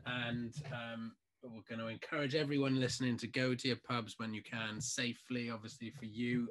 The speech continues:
and others, uh, and just be respectful of people's spaces, um, but enjoy them. Uh, it's, it was really nice Mondays, 'cause another pub nearby also kind of, I called ahead, and just to,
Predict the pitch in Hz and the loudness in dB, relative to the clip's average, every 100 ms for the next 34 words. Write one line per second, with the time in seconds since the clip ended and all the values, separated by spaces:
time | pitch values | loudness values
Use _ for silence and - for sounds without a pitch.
0 | - 113 107 110 110 113 110 - _ - | -4 -6 -6 -6 -4 -6 -6 -12 _ -20
1 | - - _ _ 107 107 107 113 107 117 | -20 -20 _ _ -4 -2 0 -2 -4 -4
2 | 120 107 - 110 92 - 104 - 110 104 | -2 -2 -4 -4 -4 -6 -8 -8 -8 -8
3 | - - 113 110 127 127 - - - - | -10 -8 -8 -6 -6 -6 -6 -6 -8 -12
4 | - - 117 113 110 117 135 123 135 127 | -20 -10 -6 -4 -4 -4 0 0 2 2
5 | 120 110 98 110 107 - 123 - 123 123 | 2 0 -2 -6 -2 -2 -4 -4 -2 0
6 | 113 143 135 123 120 123 117 113 98 - | 4 4 6 4 2 2 4 2 0 -10
7 | - 113 120 123 117 127 113 113 104 110 | -10 -4 -2 -2 0 0 2 2 2 -2
8 | 110 110 104 113 107 101 - 107 104 - | 0 -2 -4 -4 -6 -6 -6 -4 -4 -2
9 | 131 120 107 107 110 104 - _ _ _ | 0 0 -2 -2 -2 -2 -6 _ _ _
10 | _ _ _ 117 107 120 - - 120 | _ _ _ -10 -6 -8 -8 -10 -8